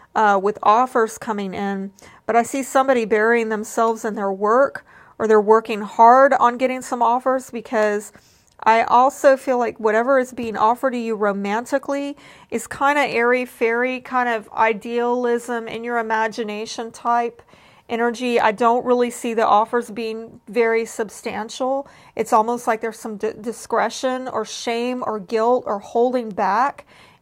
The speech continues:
in, in some level. Somebody's not clear about something, even though maybe they're fantasizing about it.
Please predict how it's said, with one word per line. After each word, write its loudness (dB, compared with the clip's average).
in, -2
in -4
some 0
level. 0
Somebody's -6
not -6
clear -2
about 0
something, -6
even -6
though -2
maybe -2
they're -4
fantasizing -4
about -4
it. -6